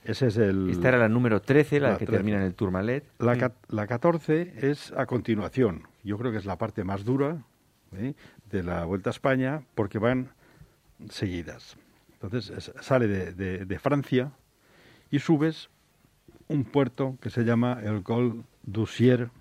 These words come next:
Speaker 1: que es un puerto que no conocemos, pero que es de categoría especial.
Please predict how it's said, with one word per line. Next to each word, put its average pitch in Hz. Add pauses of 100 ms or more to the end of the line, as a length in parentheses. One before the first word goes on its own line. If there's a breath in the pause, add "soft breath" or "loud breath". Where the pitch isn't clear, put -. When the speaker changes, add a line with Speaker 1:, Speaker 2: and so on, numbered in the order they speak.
(140)
Speaker 1:
que 101
es 90
un 95
puerto 101
que 90
no 87
conocemos, 104 (480 soft breath)
pero 95
que -
es 107
de 151
categoría 110
especial. 123